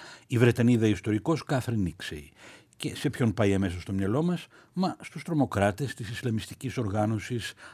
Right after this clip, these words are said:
άι ες, που το δύο χιλιάδες δεκαπέντε κατέλαβαν την αρχαία Παλμύρα και προξένησαν απερίγραπτες καταστροφές. Μόνο που η σκηνή που περιγράφει η συγγραφέας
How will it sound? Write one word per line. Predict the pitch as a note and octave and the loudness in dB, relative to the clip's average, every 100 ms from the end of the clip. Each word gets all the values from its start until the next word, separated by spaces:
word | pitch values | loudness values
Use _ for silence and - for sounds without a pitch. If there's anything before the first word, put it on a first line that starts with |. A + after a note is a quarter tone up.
| - | -8
άι | - A2 F2+ G2 | 0 2 4 0
ες, | C3 - - - - _ _ _ _ _ _ - | -2 -6 -16 -20 -20 _ _ _ _ _ _ -8
που | B2+ | 0
το | A2 | 2
δύο | A#2+ D#3+ | 2 2
χιλιάδες | C3+ A2+ F#2+ | 0 0 0
δεκαπέντε | F#2+ F#2 B2 D3+ | -2 -4 -2 0
κατέλαβαν | C#3 A2 F#2 A#2 A#2+ G2 F#2+ F2+ | 0 -2 2 4 4 2 0 -2
την | E2+ | -4
αρχαία | F2+ E2 A2+ F2+ | -6 -6 -4 -4
Παλμύρα | E2+ F2+ A2 D#3 | -4 -4 -2 -2
και | A#2+ A#2 | -4 -6
προξένησαν | - G#2 - B2+ B2+ A2 A#2 - | -6 -8 -6 -2 -2 -2 -4 -6
απερίγραπτες | - - A2+ C3+ C#3+ C#3 - - | -12 -6 -2 0 0 -2 -6 -10
καταστροφές. | A#2 G#2 G#2+ - D2+ - _ _ - - - | -8 -8 -10 -12 -12 -14 _ _ -20 -20 -8
Μόνο | E3 F3+ E3+ | 0 2 2
που | - D#3 | 0 -2
η | |
σκηνή | - A#2+ A#2 | -2 0 0
που | C3+ | 0
περιγράφει | E3 D3 B2 G#2+ F2+ | 0 0 2 0 -2
η | |
συγγραφέας | G2+ F#2+ F2+ E2+ F#2+ F#2 | -6 -4 -4 -4 -4 -4